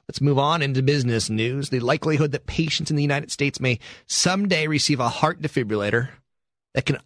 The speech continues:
operate without electric wires connected to the heart has moved a step closer. It's a wireless defibrillator.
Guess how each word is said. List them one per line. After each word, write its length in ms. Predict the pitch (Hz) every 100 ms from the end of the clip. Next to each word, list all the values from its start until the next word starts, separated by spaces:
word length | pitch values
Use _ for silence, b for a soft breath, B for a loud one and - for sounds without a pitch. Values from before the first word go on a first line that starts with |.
| _
operate 600 | - 156 - 147 139 143
without 420 | 135 - 131 160 190
electric 400 | 165 156 127 -
wires 580 | 110 104 117 143 139 127
connected 360 | - 123 - -
to 60 |
the 100 | 98
heart 360 | - 95 110 - - _ _ _ _ _ _
has 160 | 110 104
moved 220 | 123 -
a 20 |
step 300 | - 123 -
closer. 320 | 135 123 92
It's 100 | 107
a 60 | 117
wireless 880 | 117 117 117 131 160 175 190 - - _
defibrillator. 720 | 127 - 113 107 92 87 85